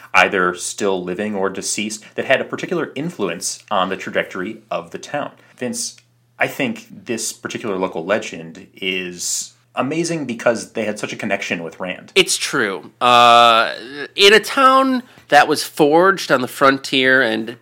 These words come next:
Speaker 2: overridden by gourd wranglers and rodeo folk alike, there was no shortage of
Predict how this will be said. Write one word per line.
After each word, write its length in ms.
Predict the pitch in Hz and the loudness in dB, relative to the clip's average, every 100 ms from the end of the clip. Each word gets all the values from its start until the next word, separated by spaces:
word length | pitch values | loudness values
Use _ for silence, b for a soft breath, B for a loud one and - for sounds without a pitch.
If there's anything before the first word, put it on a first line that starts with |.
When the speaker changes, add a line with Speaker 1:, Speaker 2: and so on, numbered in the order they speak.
| _ _ _ | _ _ _
Speaker 2:
overridden 880 | 131 147 139 127 123 131 135 139 135 | 4 4 2 0 2 4 2 0 0
by 480 | 117 107 107 104 107 b b b b b _ _ | 4 4 4 2 -4 b b b b b _ _
gourd 320 | - 131 139 123 | 0 4 4 6
wranglers 640 | 123 123 120 127 127 117 | 4 4 0 0 0 -2
and 300 | 110 110 117 _ | -6 -6 -12 _
rodeo 520 | - 123 143 131 117 | 2 4 6 6 2
folk 340 | 113 123 117 117 | 2 0 0 0
alike, 460 | 110 123 123 - | 4 4 4 2
there 120 | 131 | -2
was 200 | 120 131 | 0 -2
no 360 | 117 120 127 165 | -2 0 2 2
shortage 540 | 170 - 120 113 117 - | 0 2 4 4 0 -6
of 300 | 117 113 120 | 0 0 -2